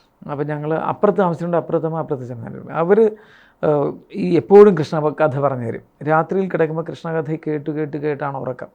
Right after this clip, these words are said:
അപ്പം ഞങ്ങളെല്ലാവരും കിടക്കുമ്പോഴായിരിക്കും പറഞ്ഞു തരുന്നതെങ്കിൽ ഞാൻ മാത്രം മൊത്തം കേൾക്കുമെന്ന് പറഞ്ഞ് എന്നെ അഭിനന്ദിക്കുമായിരുന്നു. അങ്-, അതൊരു ഗുണം. അപ്പോൾ കൃഷ്ണനെക്കുറിച്ച്, കൃഷ്ണൻ എന്ന് പറയുന്ന ഒരു സംഭവം മനസ്സിലൊരു വലിയ, ആ, എന്താ പറയണ്ടേ, ഒരു നമ്മുടെ മനസ്സിലേക്ക് ആ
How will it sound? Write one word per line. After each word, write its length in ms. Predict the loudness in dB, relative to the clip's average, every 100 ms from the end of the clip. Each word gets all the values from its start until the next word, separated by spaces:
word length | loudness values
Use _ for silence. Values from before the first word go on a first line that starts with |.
| _ _ -20
അപ്പം 160 | _ -4
ഞങ്ങളെല്ലാവരും 720 | -2 4 4 6 6 6 4
കിടക്കുമ്പോഴായിരിക്കും 640 | 4 2 2 0 0 0 -2
പറഞ്ഞു 200 | -2 0
തരുന്നതെങ്കിൽ 320 | -2 -2 -4
ഞാൻ 280 | -4 -4 -4 -2
മാത്രം 460 | -2 -2 -4 -4 -6
മൊത്തം 220 | -6 -6 -4
കേൾക്കുമെന്ന് 380 | -4 -4 -6
പറഞ്ഞ് 220 | -4 -6 -4
എന്നെ 100 | -6
അഭിനന്ദിക്കുമായിരുന്നു. 720 | -6 -6 -6 -6 -6 -8 -14 -20 _ _ _ _ -2
അങ്-, 320 | 0 0 -4 0
അതൊരു 340 | 6 8 8
ഗുണം. 300 | 6 0 -2 -8 _ _ -6
അപ്പോൾ 140 | -2 -2
കൃഷ്ണനെക്കുറിച്ച്, 640 | -2 -2 -2 -2 -4 -4 -6
കൃഷ്ണൻ 220 | -6 -6
എന്ന് 120 | 0
പറയുന്ന 340 | 2 2 2 -2
ഒരു 180 | -4
സംഭവം 440 | -4 -4 -4 -2 -2
മനസ്സിലൊരു 440 | -6 -6 -6 -4
വലിയ, 440 | -2 -2 -2 0 0 -2 -12 _ _ _ _
ആ, 80 | -4 0 0 -2
എന്താ 200 | 0 2
പറയണ്ടേ, 300 | 2 0 -2 -2
ഒരു 220 | -2 -2 -4
നമ്മുടെ 200 | -4 0
മനസ്സിലേക്ക് 600 | 2 2 0 2 2 2
ആ 160 | 0 2